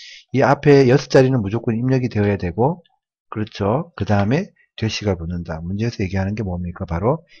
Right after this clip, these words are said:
일곱 번째 자리에 대시가 나오도록 유효성 검사 규칙을 설정하고, 이런 부분이 만족이 되는 것이죠. 그 다음에 유효성 검사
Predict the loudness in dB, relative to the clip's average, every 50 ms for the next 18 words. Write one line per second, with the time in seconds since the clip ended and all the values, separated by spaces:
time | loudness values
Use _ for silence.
0 | _ _ _ _ -6 -4 -4 -4 -4 -6 -8 -8 -8 -8 -6 -4 -4 -2 -2 -2
1 | -2 -2 -4 -6 _ _ _ _ _ -12 -8 -8 -8 -6 -8 -10 -8 -6 -6 -4
2 | -4 -4 -6 -6 -6 -6 -6 -4 -4 -4 -4 -4 -6 -6 -8 -10 -12 -10 -8 -8
3 | -8 -8 -8 -10 -8 -6 -6 -4 -4 -6 -6 -4 -4 -2 -2 -4 -4 -6 -8 -8
4 | -8 -8 -10 -14 -16 -14 -10 -8 -6 -6 -6 -6 -8 -10 -10 -8 -6 -6 -6 -6
5 | -8 _ _ _ _ _ _ _ _ _ -4 -4 -2 -2 -2 -4 -4 -4 -4 -4
6 | -4 -4 -4 -6 -6 -6 -8 -8 -8 -8 -8 -6 -4 -2 -4 -4 -6 -8 _ _
7 | _ _ _ _ _ _ _ _ -10 -6 -2 0 0 0 0 0 0 0 0 0
8 | 0 -2 -2 -4 -4 -6 -6 -4 -2 -2 -2 -2 -4 -6